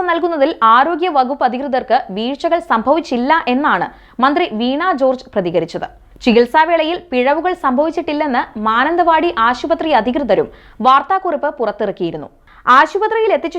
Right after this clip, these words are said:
ശേഷം വിവിധ വിഭാഗം ഡോക്ടർമാർ ചികിത്സിച്ചിരുന്നുവെന്നും പിന്നീട് കാർഡിയോവാസ്കുലാർ ഓപ്പറേഷനു വേണ്ടി കോഴിക്കോട് മെഡിക്കൽ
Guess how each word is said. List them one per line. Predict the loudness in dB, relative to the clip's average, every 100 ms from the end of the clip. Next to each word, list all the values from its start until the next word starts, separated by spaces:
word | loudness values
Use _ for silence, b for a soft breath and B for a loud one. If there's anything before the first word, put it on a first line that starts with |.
| -2
ശേഷം | -2 0 -4 -4 -4
വിവിധ | -2 -2 -2
വിഭാഗം | 0 0 0 0
ഡോക്ടർമാർ | 0 0 -2 -2 -2 -2
ചികിത്സിച്ചിരുന്നുവെന്നും | -6 -6 -8 -6 -4 -2 -2 -2 -6 -10 b b 0
പിന്നീട് | 2 2 2 2
കാർഡിയോവാസ്കുലാർ | 4 4 2 0 -2 0 0 -2 -2 0 0
ഓപ്പറേഷനു | -2 0 -4 -4 -4
വേണ്ടി | -4 -4 -8 b b 2
കോഴിക്കോട് | 4 2 0 0 0
മെഡിക്കൽ | -2 -2 -4